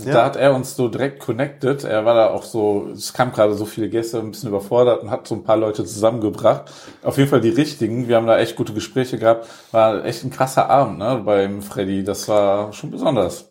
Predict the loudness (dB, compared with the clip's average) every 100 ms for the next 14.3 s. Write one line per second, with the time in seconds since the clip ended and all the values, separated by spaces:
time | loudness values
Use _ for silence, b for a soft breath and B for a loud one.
0 | -4 0 0 2 4 4 4 0 -6 -6
1 | -2 2 2 2 -2 -6 -6 -4 -4 -6
2 | -2 -2 2 4 4 2 2 2 0 -16
3 | B -8 -4 0 0 0 0 0 -2 B
4 | B B 0 2 0 0 0 -2 -2 -4
5 | -2 -2 -2 -2 0 0 -2 _ _ _
6 | _ _ _ -2 2 4 4 4 4 4
7 | 4 2 -2 -2 -2 0 -2 0 0 2
8 | 2 4 2 2 -2 -6 -2 -2 -2 0
9 | 4 6 4 0 -2 0 -2 -2 -4 0
10 | 0 2 0 0 -2 0 0 -2 -6 -4
11 | -2 -4 -2 -2 0 2 2 0 2 4
12 | 6 6 2 2 0 2 2 0 -6 -2
13 | 0 0 -2 -2 -2 -2 0 2 2 2
14 | 0 0 -2